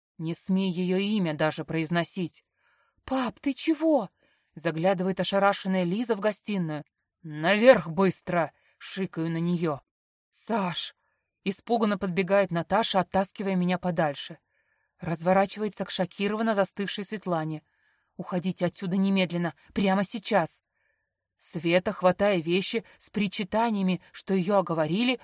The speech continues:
уматывает на выход. Падаю за стол, крутя в пальцах сигарету. Наташа успокаивающе массирует мне плечи.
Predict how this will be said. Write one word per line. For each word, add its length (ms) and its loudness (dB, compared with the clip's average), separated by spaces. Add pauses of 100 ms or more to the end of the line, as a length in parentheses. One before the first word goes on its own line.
(140)
уматывает 680 4
на 140 2
выход. 440 -4 (600)
Падаю 440 4
за 180 0
стол, 560 -2 (160)
крутя 400 -2
в 80 -10
пальцах 360 -2
сигарету. 680 -2 (400)
Наташа 440 -2
успокаивающе 840 -4 (160)
массирует 580 -2
мне 200 0
плечи. 500 -6